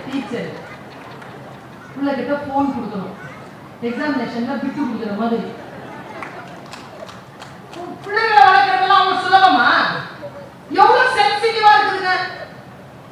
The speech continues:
பா, எங்க அம்மா எல்லாம் என்னை திட்டுனா கம்முன்னு இருப்பேன் நான்.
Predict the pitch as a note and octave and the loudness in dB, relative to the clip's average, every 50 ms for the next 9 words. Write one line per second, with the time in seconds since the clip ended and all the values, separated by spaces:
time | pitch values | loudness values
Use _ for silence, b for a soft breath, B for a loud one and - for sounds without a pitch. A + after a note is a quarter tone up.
0 | - - - D4+ D4+ - - - - - - - - - - - - - - - | -10 -2 2 4 4 4 4 0 -2 -6 -10 -14 -16 -18 -18 -18 -18 -18 -18 -20
1 | - - - - - - - - - - - - - - - - - - - E4+ | -20 -20 -20 -20 -20 -20 -20 -20 -20 -20 -20 -20 -20 -20 -20 -20 -18 -8 0 0
2 | E4+ F4 F4 E4+ E4+ E4+ A4+ A4 G#4+ G#4+ G#4+ G#4+ G4 F#4+ F4+ F4+ F#4 F#4+ F#4+ - | 2 4 6 4 6 6 6 6 8 8 8 8 8 6 2 0 -2 -4 -4 -2
3 | G#4 F#4+ F4+ E4+ F#4 F#5+ - - - - - - - - - - - - - - | 0 2 2 4 4 4 2 0 -2 -6 -10 -14 -16 -18 -18 -20 -20 -20 -20 -20
4 | - - - - - - - - - - - - - - - - - - - - | -20 -20 -20 -20 -20 -20 -20 -20 -20 -20 -20 -20 -20 -20 -20 -20 -20 -20 -20 -20
5 | - - - - - - - - G#3 A#3 D4 E4+ F4+ G4 - G#4+ G#4 G4 - - | -20 -20 -20 -20 -20 -20 -20 -18 -12 -6 -4 -2 -2 -2 -2 -2 -2 -2 -2 -2
6 | - - - - - - | -4 -4 -6 -6 -10 -10